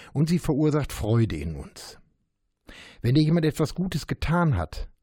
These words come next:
dich auf der Reise aus der Sucht unterstützt hat, dich begleitet hat und dich gestützt hat, die Familie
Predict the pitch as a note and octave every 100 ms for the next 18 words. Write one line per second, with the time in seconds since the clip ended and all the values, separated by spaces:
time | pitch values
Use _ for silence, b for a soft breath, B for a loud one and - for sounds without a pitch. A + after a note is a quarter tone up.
0 | _ - G#2 G2 A2 F2 B2+ D3 G#2+ G#2+
1 | - G#2 G#2+ F3+ - G2 D#2+ F2+ - D#2+
2 | - - - - - B B B B -
3 | - A2 G#2+ A2+ D3+ D#3+ - D#3 - -
4 | b b b _ G#3+ G3 E3+ - C#3+ -
5 | A#2+ - - C#2 - - _ _ _ -
6 | _ B B - G#2 A#2+ D3 G3+ F#3 F2+